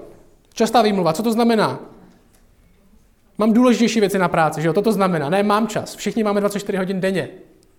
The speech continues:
A vybíráme si, jak je použít. Nemám čas znamená, mám něco důležitějšího. Druhá výmluva, co jsem slyšel, je tahle. Nejsem obdarovaný. To zní strašně duchovně, a lidi v církvi to mají často. „Nejsem obdarovaný.“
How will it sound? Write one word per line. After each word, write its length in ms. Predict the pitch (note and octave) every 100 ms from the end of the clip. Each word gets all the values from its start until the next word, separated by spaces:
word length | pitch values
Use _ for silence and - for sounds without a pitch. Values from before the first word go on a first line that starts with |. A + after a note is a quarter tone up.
| -
A 40 |
vybíráme 420 | D#3+ F#3 G#3 G3 G3
si, 100 | G3+
jak 100 | G3+
je 60 |
použít. 600 | G3+ G#3 G3 D#3+ - - - - _ _ - _ -
Nemám 220 | F3+ G#3+
čas 160 | G#3 G#3
znamená, 720 | G#3 G#3 G#3 G3 G3 G3 - - - _ _ -
mám 160 | E3 F#3+
něco 180 | F#3+ F#3+
důležitějšího. 600 | F#3+ F#3 E3 D#3 D3 B2+ - - - - - - _ _ _ _ _ F3+
Druhá 200 | B3+ C4
výmluva, 320 | B3 A3+ G3
co 120 | G3+
jsem 140 | G#3+
slyšel, 540 | F#3 G#3+ - F#3+ C#3+ - -
je 80 | E3+
tahle. 420 | G3+ F#3+ D#3+ B2 D#3+
Nejsem 320 | G#3 G#3+ B3
obdarovaný. 640 | A3 A#3+ G#3+ F3 D3+ B2+ - - - _ - - - - - -
To 60 |
zní 120 | G3
strašně 320 | B3+ C4 - A#3+
duchovně, 420 | B3+ C4+ A3 F3
a 20 |
lidi 160 | F#3 G3
v 40 |
církvi 260 | G#3+ G#3 G#3
to 100 | G#3
mají 140 | G3+
často. 260 | G#3 F3+ F3+
„Nejsem 300 | B3 C#4 C#4
obdarovaný.“ 540 | B3+ B3 A3 F3+ C#3